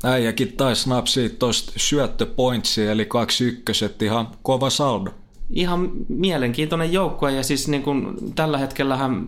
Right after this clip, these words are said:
Speaker 2: meidän X G-taulukossa niin Bournemouth on joukkue, joka on ansainnut viidestä voitostaan neljä X G:nkin valossa, siinä missä tällä hetkellä kolme yksi yksi on saldo niin kun todellisuudessa.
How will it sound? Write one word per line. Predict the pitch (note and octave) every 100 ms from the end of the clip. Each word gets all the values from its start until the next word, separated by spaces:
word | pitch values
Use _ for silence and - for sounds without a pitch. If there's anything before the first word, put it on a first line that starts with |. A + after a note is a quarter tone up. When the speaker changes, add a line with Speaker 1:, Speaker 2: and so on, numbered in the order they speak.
| -
Speaker 2:
meidän | - C3+ C3+ C3 C3+ C#3+
X | -
G-taulukossa | - A2 B2+ A#2+ A2+ A2 A2 C3+
niin | A#2 B2
Bournemouth | D3 B2 A2 G#2+ A#2+
on | A2+ A#2
joukkue, | C3+ B2+ - G#2+
joka | G#2+ A2+
on | A2+ A#2
ansainnut | C#3 B2+ A#2+ A2 G#2+ - - A#2
viidestä | B2+ G#2+ - G2+ - A#2
voitostaan | A#2+ A2+ G#2 - G#2+ G#2 - -
neljä | A#2+ C3+ B2+ F#2 F#2 - - - - - - A#2
X | A#2 -
G:nkin | G2+ G2 G2+
valossa, | G#2+ G#2 F#2+ - F#2+ G#2 - - - C#2+
siinä | G#2+ A#2 A2
missä | G#2+ - G#2+ - - G#2+ G2+
tällä | - A2+ G#2+
hetkellä | G#2 - G#2+ G#2
kolme | C3 A#2+ A2
yksi | G2+ -
yksi | G#2+ -
on | G#2+
saldo | G#2+ A2 G#2 G#2
niin | G#2
kun | A#2
todellisuudessa. | B2 A#2 F#2 F2+ F#2 E2 -